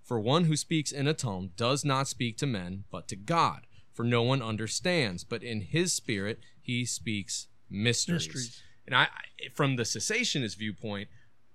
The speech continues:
Speaker 1: this is the hardest one for me to defend, saying, "No, it's a real world language,"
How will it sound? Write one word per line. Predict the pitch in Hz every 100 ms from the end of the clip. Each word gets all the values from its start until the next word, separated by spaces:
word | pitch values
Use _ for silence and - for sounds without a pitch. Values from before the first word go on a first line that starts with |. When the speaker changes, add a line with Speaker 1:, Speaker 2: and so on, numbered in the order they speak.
| 139
Speaker 1:
this | 165 175
is | 214 151
the | 139
hardest | 120 147 147 135 113
one | 117 117 117 110 - -
for | - 110
me | 107 123 127 123
to | -
defend, | 101 95 - - 143 143 101 90 95 - - - -
saying, | - 127 117 110 101 95 - -
"No, | 123 131 127
it's | -
a | 120
real | 104 127 123
world | 117 117 107
language," | 107 107 104 107 104 98